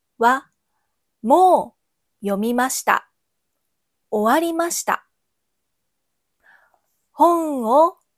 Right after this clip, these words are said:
読みます。スタート。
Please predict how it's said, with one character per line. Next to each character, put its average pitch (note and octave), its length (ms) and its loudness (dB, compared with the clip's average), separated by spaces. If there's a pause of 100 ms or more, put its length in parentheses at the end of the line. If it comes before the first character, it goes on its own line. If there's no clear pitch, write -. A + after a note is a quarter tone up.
(140)
読 G3+ 180 -2
み C#4 160 -4
ま E4+ 160 -2
す。 - 320 -6 (560)
ス - 220 -8
タ C#4 180 0
ー D4+ 80 -6
ト。 - 220 -6